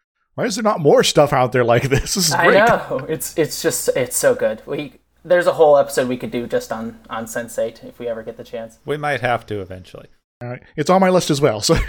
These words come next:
Speaker 1: <laughs>
Speaker 3: This particular movie was based on a two thousand four novel by the same name by David Mitchell, which I have not read. I understand a lot of people prefer the novelization based on the reviews I was watching, but I don't have a point of comparison.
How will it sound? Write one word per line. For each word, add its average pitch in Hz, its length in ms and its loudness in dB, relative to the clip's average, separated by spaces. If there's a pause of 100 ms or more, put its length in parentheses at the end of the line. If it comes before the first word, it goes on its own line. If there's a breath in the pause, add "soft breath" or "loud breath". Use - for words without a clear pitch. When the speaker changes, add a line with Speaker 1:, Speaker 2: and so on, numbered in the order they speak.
(160)
Speaker 1:
<laughs> - 160 -20 (200 soft breath)
Speaker 3:
This 202 140 -2
particular 151 440 -2
movie 127 300 -2
was 113 240 0
based 131 400 0 (100)
on 123 200 0
a 107 80 -4
two 156 160 -6
thousand 120 400 0
four 175 400 -2
novel 113 640 -2
by 104 240 2
the 92 80 -10
same 120 360 -2
name 98 480 -4
by 98 540 0
David 104 340 -2
Mitchell, 202 400 0
which 147 200 -2
I 135 100 2
have 123 140 -2
not 120 420 -4
read. 160 260 4
I 127 200 -2
understand 139 340 -4
a 120 40 2
lot 113 260 0
of 120 120 -6
people 120 320 -6
prefer 135 920 -2
the 120 140 -4
novelization 113 1400 -2
based 113 260 0
on 107 60 -2
the 92 80 -6
reviews 110 420 -4
I 117 60 2
was 110 220 0
watching, 104 400 -2
but 95 120 -2
I 98 140 2
don't 92 220 -4
have 90 180 -2
a 87 60 -12
point 87 220 -8
of - 40 -18
comparison. 98 560 -4